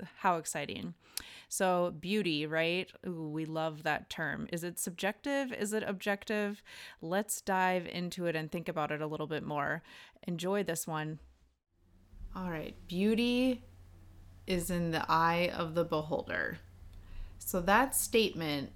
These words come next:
is something that I honestly didn't really know what exactly that meant, or wasn't exactly sure what it meant for a long time, and I still really don't even know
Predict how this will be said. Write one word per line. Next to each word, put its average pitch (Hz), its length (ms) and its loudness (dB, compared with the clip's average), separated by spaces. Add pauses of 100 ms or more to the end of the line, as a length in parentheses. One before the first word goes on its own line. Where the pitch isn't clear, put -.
(120)
is 175 160 2
something 175 400 2
that 165 120 4
I 160 180 4
honestly 262 840 4 (1040)
didn't 214 320 6
really 185 440 4
know 165 380 8
what 165 400 6 (200)
exactly 165 760 4
that 165 300 6
meant, 156 460 0
or 170 80 2
wasn't 190 460 6
exactly 175 420 2
sure 160 460 2
what 190 200 4
it 190 140 2
meant 190 380 2
for 156 500 4
a 160 80 4
long 160 640 6
time, 151 460 2
and 165 180 2
I 160 80 2
still 302 440 2
really 190 300 4
don't 160 360 4
even 156 400 0
know 147 480 4